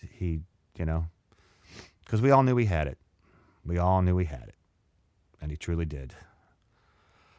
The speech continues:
So, check him out, Eric Myers. But yeah, he was pointing at his name on the sign, on the wall.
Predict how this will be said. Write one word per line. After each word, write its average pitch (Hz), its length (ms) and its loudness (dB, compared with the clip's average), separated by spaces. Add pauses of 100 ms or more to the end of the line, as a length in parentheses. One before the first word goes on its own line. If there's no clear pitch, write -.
(100)
So, 78 300 -4 (220)
check - 220 -4
him 101 160 2
out, 67 280 -4 (360)
Eric 87 240 -4
Myers. 73 240 -4
But 82 100 -4
yeah, 82 160 0
he 87 100 -2
was 82 100 -2
pointing 87 300 -4
at 87 120 -6
his 85 280 -4
name 90 260 0
on 92 80 -2
the 95 60 -2
sign, 73 380 -6 (800)
on 78 100 -4
the 80 80 -2
wall. 73 320 -4